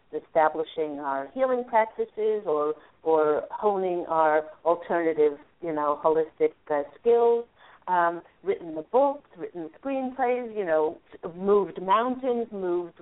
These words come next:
moved continents, moved all over the place. We couldn't have done all of that for naught because we followed the word of God and we followed the word of Spirit." So something, something not only is going to eventuate with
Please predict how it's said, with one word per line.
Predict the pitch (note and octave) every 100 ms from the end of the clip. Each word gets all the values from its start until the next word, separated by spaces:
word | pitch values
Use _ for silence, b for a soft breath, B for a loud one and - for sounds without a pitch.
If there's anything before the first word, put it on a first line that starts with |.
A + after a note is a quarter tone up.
| -
moved | F3 E3+ D#3+ -
continents, | B3+ C4 C4 B3 A#3+ A#3 -
moved | G3+ F#3+ F#3+ G3+
all | G#3 A3
over | A3 G#3+
the | G3
place. | G3+ F#3+ - b b -
We | B3+ C4
couldn't | E4 E4+ E4+
have | E4 C4+
done | A3+ G#3
all | G3 F#3+
of | F3+
that | F3 D#3 C3 - _ _ _ _ -
for | G3
naught | E3 D#3 B2 - - _ _ _ _ _
because | G#3+ - A3 F#3+
we | E3 D#3+ -
followed | F#3 G3+ G#3 G#3
the |
word | F3 D#3+ D#3+
of | D#3+
God | D#3 C#3 C3+ D#3
and | D#3
we | D3+ D#3
followed | D3+ D#3 D#3
the | C#3
word | C#3 C#3
of | - _
Spirit." | E3+ C#3 - _ B B B _ A#3+
So | G#3+ D3+ C#3+ - _ _ _ _ _ -
something, | C#4 C#4 - C#4+ C#4+ C#4 _ _ _ _ _ _ -
something | C#4+ C#4+ F4 C#4 A#3
not | A3+ A#3 A3
only | A3+ A#3 A#3+
is | G#3+ -
going | G3+ F#3 -
to | E3+
eventuate | D#3+ F3+ G#3+ - F#3 D3+ D3
with | D3+